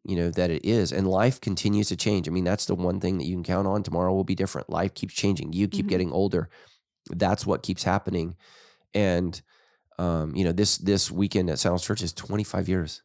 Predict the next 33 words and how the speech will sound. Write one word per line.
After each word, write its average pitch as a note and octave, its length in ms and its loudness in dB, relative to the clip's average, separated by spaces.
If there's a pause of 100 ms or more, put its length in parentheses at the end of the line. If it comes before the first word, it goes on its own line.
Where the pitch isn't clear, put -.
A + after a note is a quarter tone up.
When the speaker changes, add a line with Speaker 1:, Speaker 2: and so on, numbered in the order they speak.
(260)
Speaker 2:
That's - 320 -10
wild. - 120 -20 (100)
Speaker 1:
I, A2 180 -2
it, F#2+ 360 0 (120)
it A2 200 0
is G2 160 2
so F#2 480 0
weird F#2 300 0
to F2+ 120 0
me. E2+ 220 0
And E2 200 -4 (320)
I'm A2 140 2
gonna G#2+ 160 6
share F#2+ 200 4
this F2+ 200 0
in E2 80 -2
the E2+ 60 0
sermon, F#2+ 340 2
but E2 100 0
I've A#2 80 2
been B2 160 2
telling G2+ 320 0
everybody F2+ 360 0
that F2 100 0
I F2+ 60 0
started F2+ 340 0
Sandals F#2 260 2
Church F#2 240 -2
at - 120 -6
twenty-seven. F#2 580 -2 (180)
Speaker 2:
Mm-hmm. G#3 200 0
Speaker 1:
Total B2 280 2
lie. E2+ 280 0